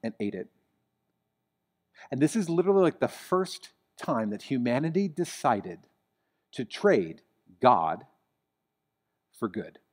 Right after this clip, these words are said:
And we have been tempted to make the same trade every day ever since. And unless we,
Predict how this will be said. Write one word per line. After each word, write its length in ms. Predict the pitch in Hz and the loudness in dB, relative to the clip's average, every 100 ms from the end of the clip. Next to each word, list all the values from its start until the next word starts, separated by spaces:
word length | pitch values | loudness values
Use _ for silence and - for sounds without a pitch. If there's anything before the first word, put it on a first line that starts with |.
| _ _ _ _ _ _ _ _ _ _ _ _ _ _ - _ - | _ _ _ _ _ _ _ _ _ _ _ _ _ _ -20 _ -6
And 140 | 123 | -2
we 140 | 127 156 | 4 4
have 100 | 135 | 4
been 140 | 123 | 0
tempted 400 | - 139 147 131 | -2 -2 -4 -6
to 100 | 123 | -4
make 240 | 113 107 | -4 -6
the 80 | 101 | -8
same 380 | - 123 120 135 | -8 -4 -4 -6
trade 460 | - 104 90 85 - _ _ _ _ _ _ _ _ _ - | -4 -4 -4 -8 -16 _ _ _ _ _ _ _ _ _ -4
every 240 | 120 131 139 | -2 0 0
day 340 | 95 82 - - _ _ _ _ _ | -2 -6 -10 -18 _ _ _ _ _
ever 200 | 98 80 | -6 -4
since. 460 | - 71 - - - _ _ _ _ _ _ _ _ _ _ _ _ _ _ - - | -8 -14 -14 -20 -20 _ _ _ _ _ _ _ _ _ _ _ _ _ _ -20 -10
And 120 | 127 117 | -6 -4
unless 600 | 113 117 156 214 - 131 | 0 2 2 0 -8 -8
we, 500 | 127 185 190 196 | -2 0 2 0